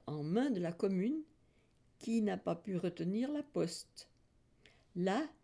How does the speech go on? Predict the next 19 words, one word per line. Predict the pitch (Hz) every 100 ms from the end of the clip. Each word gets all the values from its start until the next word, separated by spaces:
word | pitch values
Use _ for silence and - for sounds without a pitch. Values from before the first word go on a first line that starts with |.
| _ _
était | 202 214 254 254
alignée, | 254 240 226 208 214 277 - _ _ _ -
bien | 107 160 196 151
des | 147 123
années | 131 135 135
avant, | 160 170 214 - _ _ _ _
une | 175 196 175
belle | 170 208 226 208 143
rangée | 156 190 190 151 180 247 190 147 - - - _
sur | - 226
les | 208 190
soixante | - 180 190 196 190 -
vaches | 139 160 175 -
bien | 135 151 208
encornées | 196 190 165 170 156 180 196 - - _
de | 151
la | 139
race | 131 165 180 - - 139
fribourgeoise. | - 202 147 139 131 123 - 117 - -